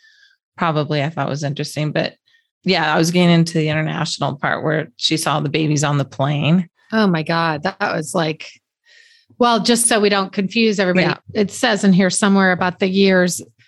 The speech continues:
Speaker 2: nineteen fifty to nineteen seventy that
Speaker 1: I
Speaker 2: so
Speaker 1: think
Speaker 2: many
Speaker 1: that's
Speaker 2: of the
Speaker 1: right.
Speaker 2: adoptions were out of Korea and Vietnam.
Speaker 1: Three thousand
Speaker 2: Um,
Speaker 1: a year. I remember
Speaker 2: I,
Speaker 1: that.
Speaker 2: it just,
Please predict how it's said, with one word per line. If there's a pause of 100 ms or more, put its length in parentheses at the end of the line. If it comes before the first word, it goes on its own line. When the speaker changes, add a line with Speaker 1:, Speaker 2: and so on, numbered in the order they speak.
(140)
Speaker 2:
nineteen
fifty
to
nineteen
seventy
that
Speaker 1:
I
Speaker 2:
so
Speaker 1:
think
Speaker 2:
many
Speaker 1:
that's
Speaker 2:
of
the
Speaker 1:
right.
Speaker 2:
adoptions
were (460)
out
of
Korea
and
Vietnam. (320)
Speaker 1:
Three
thousand
Speaker 2:
Um,
Speaker 1:
a
year.
I
remember
Speaker 2:
I,
Speaker 1:
that.
Speaker 2:
it
just,